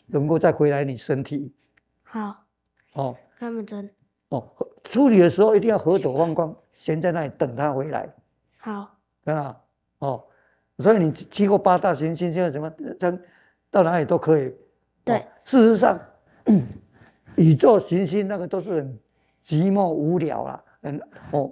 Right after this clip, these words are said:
Speaker 1: 非常广大，冷凄凄的都，那个是，也是一种境界了，哦。我们人间呢，地球上很多西-，没有去过的密处，哦，还没有开发那种，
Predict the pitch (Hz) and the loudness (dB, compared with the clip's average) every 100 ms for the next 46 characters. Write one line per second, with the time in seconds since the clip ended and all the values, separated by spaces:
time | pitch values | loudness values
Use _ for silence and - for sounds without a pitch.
0 | - 180 180 175 170 151 127 135 170 156 | -4 -2 0 -4 -4 -6 -6 -2 0 0
1 | - _ _ _ 147 135 120 185 160 185 | -8 _ _ _ -4 -4 0 0 0 -2
2 | 175 156 160 - - 202 175 220 190 151 | 0 -2 -6 -8 -8 0 0 4 4 4
3 | 113 190 - - _ 208 156 117 - 175 | 2 -2 -2 -14 _ -2 0 -2 0 0
4 | - 180 139 - 127 127 - _ - _ | 2 2 0 -4 -8 -8 -10 _ -20 _
5 | _ _ _ _ _ _ - 151 165 185 | _ _ _ _ _ _ -4 0 2 4
6 | 175 180 208 190 214 202 170 - 233 180 | 6 6 6 6 4 4 -4 0 2 2
7 | 156 143 202 165 135 127 170 170 - 160 | 0 -2 0 -2 -4 -2 -2 -2 -8 -20
8 | _ _ _ _ _ _ 151 190 160 - | _ _ _ _ _ _ 0 2 0 2
9 | 190 180 147 135 - _ _ _ _ _ | 2 2 0 -4 -10 _ _ _ _ _
10 | - 196 160 - 190 113 - _ _ _ | 2 4 4 0 0 -2 -8 _ _ _
11 | _ - 135 113 - _ _ - - 175 | _ -8 -6 -6 -14 _ _ -10 -2 2
12 | 202 160 - 170 151 151 156 143 | 2 0 0 0 0 -2 -4 -4